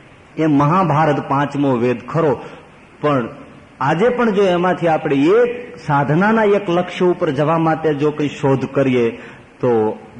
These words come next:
ભારી ભારી મૂંઝવણ થાય કે શું કરવું, શું ન કરવું. ત્યાર પછી એ જ મૂંઝવણનો પરિતાપ લઈને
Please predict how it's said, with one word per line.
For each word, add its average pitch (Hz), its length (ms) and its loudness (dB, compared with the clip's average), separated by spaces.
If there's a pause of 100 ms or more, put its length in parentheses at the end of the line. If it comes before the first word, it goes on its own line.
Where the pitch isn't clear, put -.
(120)
ભારી 156 260 2
ભારી 120 380 0
મૂંઝવણ 110 500 0
થાય 107 280 -4
કે 101 140 -6
શું 156 340 -6
કરવું, 101 400 -4 (400)
શું 123 140 -4
ન 101 160 -4
કરવું. - 320 -12 (1500)
ત્યાર 214 340 2
પછી 202 480 0
એ 247 220 4
જ 254 40 2
મૂંઝવણનો 196 720 2
પરિતાપ 160 640 0
લઈને 135 500 0